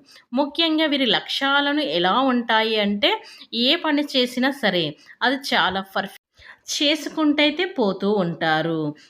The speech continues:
ఏ పనైనా సరే శుభ్రంగా చేస్తైతే ఉంటారు. వీరు చేసేటువంటి పనిలో ప్రతిఫలాన్ని ఆశించకుండా అయితే వీరు చేస్తూ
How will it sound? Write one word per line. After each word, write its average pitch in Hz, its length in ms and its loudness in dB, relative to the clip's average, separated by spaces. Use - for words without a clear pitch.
ఏ 262 200 2
పనైనా 311 560 2
సరే 202 280 2
శుభ్రంగా 302 720 2
చేస్తైతే 190 600 -2
ఉంటారు. 170 520 0
వీరు 175 300 -2
చేసేటువంటి 208 800 -2
పనిలో 240 380 0
ప్రతిఫలాన్ని 302 840 2
ఆశించకుండా 196 880 0
అయితే 170 320 2
వీరు 226 280 2
చేస్తూ 170 440 -2